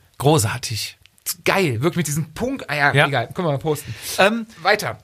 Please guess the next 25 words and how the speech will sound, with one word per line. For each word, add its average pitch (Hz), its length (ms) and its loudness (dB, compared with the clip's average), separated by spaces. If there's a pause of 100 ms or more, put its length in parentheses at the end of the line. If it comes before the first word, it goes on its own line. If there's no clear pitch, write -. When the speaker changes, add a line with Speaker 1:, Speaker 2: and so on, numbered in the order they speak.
Speaker 1:
Trikot 226 280 0
lang 220 320 2
hat 156 200 -2
man 131 120 -2
an-, 117 140 -6
Speaker 2:
Lang 131 280 0
am 160 100 2
Speaker 1:
auch, - 80 -6
ne? 147 60 2
Speaker 2:
Trikot, 208 160 -2
ja. 123 100 0
Speaker 1:
Also 135 240 6
wie 107 40 2
gesagt, 180 340 2
vorher 214 280 4
nur 196 160 -2
kurz 226 280 -2
mit 196 140 -4
Armlingen 233 460 2
kombiniert, 233 480 0
wie 202 80 -6
die 190 140 -2
Hose. 240 440 -2
Speaker 2:
Mhm. 131 280 -2
Speaker 1:
Jetzt 165 500 0